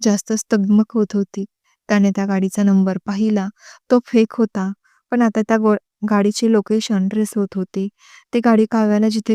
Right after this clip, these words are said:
किडनॅप करून ठेवलं होतं, तिथेच बाहेर उभा होती. थोड्याच वेळात इन्स्पेक्टर परब तिथे आली. तुषारने त्यांना ते सीसीटीव्ही फुटेज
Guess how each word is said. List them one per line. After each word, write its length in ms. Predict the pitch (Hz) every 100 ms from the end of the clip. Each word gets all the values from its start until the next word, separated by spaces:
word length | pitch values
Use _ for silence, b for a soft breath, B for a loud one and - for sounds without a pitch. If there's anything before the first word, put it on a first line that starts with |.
| -
किडनॅप 380 | 214 196 208 214 -
करून 280 | 208 208
ठेवलं 300 | 214 208 196
होतं, 360 | 214 220 202 190 196
तिथेच 340 | 220 226 233
बाहेर 260 | 233 208 196
उभा 220 | 190 196
होती. 360 | 196 202 196 196 b b b _
थोड्याच 360 | 247 208 202 -
वेळात 340 | 220 202 190 -
इन्स्पेक्टर 540 | 220 - 208 - 220 -
परब 260 | 202 185 185
तिथे 200 | 208 -
आली. 300 | 220 202 190 208 _ _ b b b -
तुषारने 400 | 254 262 240 262 254
त्यांना 240 | 247 220 214
ते 60 | 226
सीसीटीव्ही 560 | 233 - 202 208 214 214
फुटेज 340 | 214 190 202